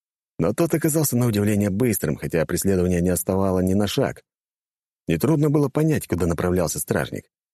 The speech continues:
Он решил попытаться найти спасение в замке, вот только зря он так думает. Норрель понимал, что основные силы на подходе,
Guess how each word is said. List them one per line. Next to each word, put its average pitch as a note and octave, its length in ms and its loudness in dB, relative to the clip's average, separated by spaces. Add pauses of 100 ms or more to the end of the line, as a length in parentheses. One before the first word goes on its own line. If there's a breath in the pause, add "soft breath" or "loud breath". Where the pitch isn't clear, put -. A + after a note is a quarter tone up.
(140)
Он D#2+ 160 0
решил F2 260 0
попытаться F2 460 -2
найти F2+ 260 -2
спасение F2 540 0
в E2 40 -2
замке, F2+ 400 -2
вот D2 180 -4
только E2+ 260 -2
зря G2+ 320 0
он D2+ 100 -2
так D#2+ 160 -2
думает. D#2 400 -2 (600)
Норрель G#2 400 0
понимал, G2 500 0
что - 180 -4
основные E2 420 0
силы F2+ 300 0
на E2 120 0
подходе, E2 560 -2